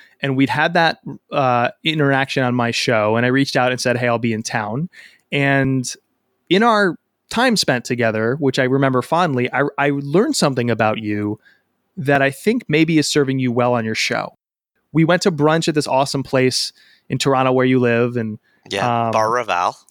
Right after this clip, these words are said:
Speaker 1: Yep, and, and we walked around the city and talked for a while and talked about our craft of speaking and talked about writing and your career and mine, et cetera.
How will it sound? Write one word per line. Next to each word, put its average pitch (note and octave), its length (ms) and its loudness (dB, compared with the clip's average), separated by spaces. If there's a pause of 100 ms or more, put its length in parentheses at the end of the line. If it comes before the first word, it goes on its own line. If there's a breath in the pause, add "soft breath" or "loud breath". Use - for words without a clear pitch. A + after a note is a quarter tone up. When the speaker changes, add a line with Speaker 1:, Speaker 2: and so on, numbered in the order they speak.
Speaker 1:
Yep, C#3 300 0
and, D3 220 0
and C3+ 520 -2
we D3+ 120 2
walked D3 400 0
around D3+ 220 2
the D3 80 0
city C3+ 540 2
and A#2 280 -4
talked - 300 -2
for D3+ 140 2
a C#3+ 80 4
while C3+ 440 2
and A#2+ 340 -8
talked C#3+ 200 -4
about C3+ 160 0
our C3+ 80 0
craft B2+ 320 -4
of A#2+ 60 -12
speaking C3+ 540 0
and A2 100 -6
talked C#3 200 -4
about B2+ 140 0
writing C3 400 2
and A2+ 100 -6
your C3+ 160 0
career C3+ 240 2
and B2 100 -2
mine, C3 320 0
et B2 80 -8
cetera. B2+ 420 0